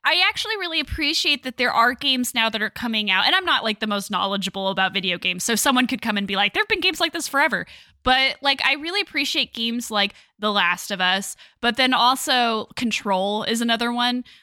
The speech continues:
where the inventory is very slimmed down. Like, it's like you still have to make these choices when it comes to, like, what kind of leveling up you do and that kind of thing, but it's very, like, you make your choice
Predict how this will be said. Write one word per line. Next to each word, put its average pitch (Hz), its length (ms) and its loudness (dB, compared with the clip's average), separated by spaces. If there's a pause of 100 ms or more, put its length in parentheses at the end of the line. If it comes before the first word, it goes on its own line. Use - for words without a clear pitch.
where 220 680 4
the 214 760 0 (100)
inventory 240 1000 0
is 208 520 0 (160)
very 214 1040 0
slimmed 214 500 -2
down. 196 500 -6
Like, 240 180 0
it's 240 160 -6
like 247 160 -2
you 269 100 2
still 311 320 0
have 277 200 0
to 247 100 -6
make 214 160 -2
these 185 220 -4
choices 277 500 -2
when 220 100 2
it 208 60 -2
comes 208 300 -2
to, 214 80 -6
like, 185 320 0 (420)
what 214 240 -2
kind 208 220 -2
of 208 120 -6
leveling 294 480 2
up 262 200 -2
you 254 120 -2
do 233 280 0
and 214 120 0
that 208 140 2
kind 240 180 -4
of 226 80 -6
thing, 233 300 -2
but 214 140 -2
it's - 160 -8
very, 240 320 2
like, 202 480 0 (440)
you 214 160 0
make 247 220 0
your 349 80 0
choice 320 540 0